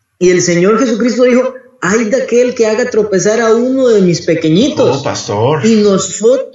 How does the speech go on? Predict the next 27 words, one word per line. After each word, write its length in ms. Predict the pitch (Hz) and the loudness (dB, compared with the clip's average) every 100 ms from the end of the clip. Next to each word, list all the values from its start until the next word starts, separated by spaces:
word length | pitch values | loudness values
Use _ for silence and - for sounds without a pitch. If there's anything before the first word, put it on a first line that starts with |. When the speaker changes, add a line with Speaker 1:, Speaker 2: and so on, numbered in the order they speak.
| 294 | -4
Speaker 1:
nosotros 840 | 202 190 175 180 220 269 311 294 254 | 0 2 0 0 0 0 0 0 2
mismos 400 | 254 277 277 262 | 2 2 0 0
podríamos 600 | 226 208 233 269 254 - - _ _ | 2 2 2 0 -2 -6 -14 _ _
estar 360 | 170 - 214 233 | -6 -4 -4 -4
sirviendo 760 | - 233 185 208 247 269 262 | -2 0 2 2 2 2 2
de 60 | 233 | 2
un 80 | 240 | 2
grave 260 | 226 240 240 | 0 0 -2
tropiezo 540 | 202 196 247 233 214 - _ _ _ | -4 -2 -2 -2 -6 -12 _ _ _
a, 100 | - | -2
a 300 | 165 160 165 | 0 0 0
los 220 | 160 156 180 | 0 2 2
hijos 280 | 196 202 | 2 2
de 120 | 180 170 | 2 2
Dios. 220 | 170 156 | 2 2
Y 80 | 147 | 2
debemos 260 | 151 196 | 2 2
de 120 | 240 | -2
considerar 500 | 247 196 170 170 185 | -2 -2 0 0 0
esto 400 | 214 220 - 240 - _ _ _ | -2 -4 -6 -8 -10 _ _ _
con 220 | - 165 | -2 0
sumo 380 | 156 208 233 247 | 2 2 2 0
cuidado. 300 | 185 175 180 | 2 2 2
O 20 | 139 | 0
sea, 300 | 180 151 127 | 0 0 -2
el, 320 | 143 131 123 - 117 - | -2 -4 -6 -10 -10 -4
el 320 | 147 139 135 | -2 0 -2